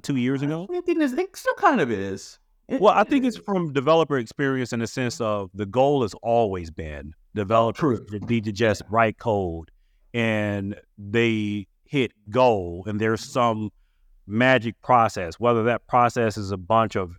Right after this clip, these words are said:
Speaker 1: engineers with wrenches going around and, and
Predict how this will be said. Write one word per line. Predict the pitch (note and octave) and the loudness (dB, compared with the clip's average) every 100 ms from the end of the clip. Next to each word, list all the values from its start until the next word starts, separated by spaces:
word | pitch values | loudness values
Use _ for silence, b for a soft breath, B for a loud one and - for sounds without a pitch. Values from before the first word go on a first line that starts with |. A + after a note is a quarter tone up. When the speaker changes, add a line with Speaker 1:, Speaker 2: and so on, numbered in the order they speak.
| _ | _
Speaker 1:
engineers | B2 A2 A2 A#2 A2+ G2+ | -2 -2 2 2 2 0
with | F#2+ G2 F#2+ | -2 -4 -6
wrenches | F#2+ F#2+ A2+ - A#2 G2+ | -6 0 0 0 -4 -4
going | G2+ G#2+ G#2 | -2 0 2
around | G#2 G#2+ G2+ G2 | 2 2 0 -2
and, | F#2 F2 - - _ _ | -4 -10 -14 -20 _ _
and | G#2+ G#2 F#2+ F2+ F2+ | -6 -4 -4 -6 -10